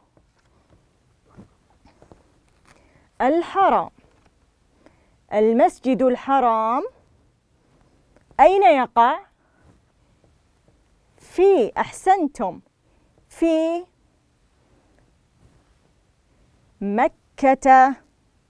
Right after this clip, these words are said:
مكة المكرمة.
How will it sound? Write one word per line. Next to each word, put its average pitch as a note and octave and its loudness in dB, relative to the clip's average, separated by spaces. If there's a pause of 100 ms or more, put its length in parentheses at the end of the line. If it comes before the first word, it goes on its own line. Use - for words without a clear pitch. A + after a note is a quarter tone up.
(1080)
مكة A3+ -2 (680)
المكرمة. B3 -4